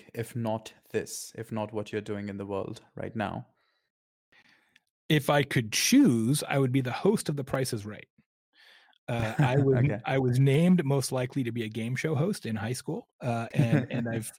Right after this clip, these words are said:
Speaker 2: uh, kind of gotten there, sorta.
Speaker 1: <laughs>
Speaker 2: Uh, Price is Right is my favorite game show. I think I could be an excellent host. Um, as far as I know, Drew Carey is still in good health. Uh, I don't wish the
Speaker 1: <laughs>
Speaker 2: man ill at all, but if anything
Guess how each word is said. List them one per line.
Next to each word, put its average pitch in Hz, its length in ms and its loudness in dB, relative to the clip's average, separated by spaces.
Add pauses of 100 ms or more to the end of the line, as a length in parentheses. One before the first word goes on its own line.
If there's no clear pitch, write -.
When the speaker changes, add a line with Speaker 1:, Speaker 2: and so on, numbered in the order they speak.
(140)
Speaker 2:
uh, 117 160 -8
kind 156 280 0
of 131 200 0 (220)
gotten 113 280 -4
there, 110 240 -4
sorta. 120 400 -6
Speaker 1:
<laughs> - 40 -20 (400)
Speaker 2:
Uh, 120 280 0
Price 151 280 2
is 147 100 4
Right 139 220 4
is 135 80 -2
my 120 160 2
favorite 135 480 2
game 117 260 0
show. 110 500 -6 (440)
I 127 80 0
think 143 180 0
I 135 100 2
could 120 240 -4
be 151 200 2
an 151 160 -2
excellent 117 420 -4
host. - 500 -12 (120)
Um, 113 500 -4 (340)
as 127 140 -6
far 135 200 2
as 123 100 2
I 127 80 4
know, 123 240 2
Drew 120 260 0
Carey 120 380 -2
is 120 200 -6
still 123 320 -4
in 117 200 -4
good 110 180 -4
health. 156 480 -4
Uh, 113 220 -6
I 113 80 -6
don't 117 240 -6
wish 123 200 0
the 113 220 -8
Speaker 1:
<laughs> - 60 -14
Speaker 2:
man 113 260 -6
ill 127 300 0
at 117 100 -2
all, 139 220 4
but 127 180 4
if 123 100 2
anything 160 360 6